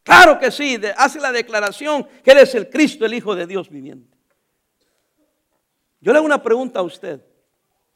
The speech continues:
¿Cree usted que Jesús es el Cristo?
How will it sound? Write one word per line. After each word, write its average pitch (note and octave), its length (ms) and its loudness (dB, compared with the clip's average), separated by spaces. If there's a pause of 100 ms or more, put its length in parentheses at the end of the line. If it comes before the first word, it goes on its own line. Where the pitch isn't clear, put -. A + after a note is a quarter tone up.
(360)
¿Cree A#3+ 400 6
usted B3 300 0
que B3 100 -4
Jesús A3+ 380 -6
es A3 100 -14
el G#3 140 -12
Cristo? - 360 -20